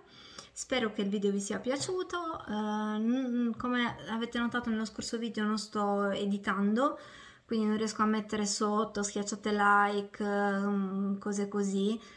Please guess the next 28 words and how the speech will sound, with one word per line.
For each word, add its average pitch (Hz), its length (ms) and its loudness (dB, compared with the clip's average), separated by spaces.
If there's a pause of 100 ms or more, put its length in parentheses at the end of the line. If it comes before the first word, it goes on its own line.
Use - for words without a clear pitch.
(540)
perché 196 220 -6
non 233 160 0
ho 285 60 0
proprio 240 200 -4
tempo 190 320 -4
di 190 120 -2
editare. 196 720 -2 (260)
E 262 260 2
se - 180 -2
siete 269 360 -2
curiosi 208 640 2 (1160)
del 247 220 4
famoso 220 520 4 (120)
pacchettino, 254 840 2 (880)
eh, 220 200 -2
lo 233 120 2
trovate, 226 500 6
lo 214 100 4
troverete 214 600 2
su 202 200 0
Instagram, 220 840 2
o 262 220 2
farò 214 300 0
dei 254 160 0
video 247 380 0
o 220 120 -2
delle 208 240 0
stories, 214 800 0